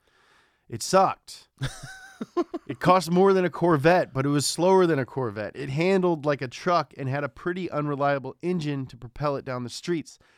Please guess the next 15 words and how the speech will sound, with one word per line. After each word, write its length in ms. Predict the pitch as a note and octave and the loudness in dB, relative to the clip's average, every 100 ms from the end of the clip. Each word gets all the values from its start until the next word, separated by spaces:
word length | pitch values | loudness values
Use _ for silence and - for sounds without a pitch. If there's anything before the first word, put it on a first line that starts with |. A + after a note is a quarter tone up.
| _ | _
The 160 | - C#3+ - | -12 -10 -4
only 400 | F3+ G#3 G#3 G3+ - | 0 0 0 -2 -2
innovative 540 | F3 E3+ D#3+ D#3 C#3+ - | 0 0 0 -4 -8 -8
aspect 580 | D3+ F3 - D3+ A#2+ _ - | -6 -6 -6 -8 -10 _ -6
of 240 | E3+ D3+ | -4 -4
the 140 | D#3 | -4
entire 500 | D3+ C#3 C3+ D3+ C#3+ | -6 -8 -8 -8 -8
thing 480 | B2+ - F3 D#3+ A#2 - _ _ - | -10 -8 -6 -6 -8 -16 _ _ -10
lied 240 | C#3 C#3+ | -8 -8
purely 560 | - - F3 F3+ D#3 C3+ | -12 0 2 2 -2 -8
on 140 | - C3 | -6 -6
the 80 | |
stainless 520 | B2 - D3+ D#3 D3+ C3+ | -8 -8 -6 -4 -4 -6
steel 280 | - D3 | -6 -6
body 500 | A#2 C3+ C#3+ C#3+ B2 | -2 0 0 -2 -6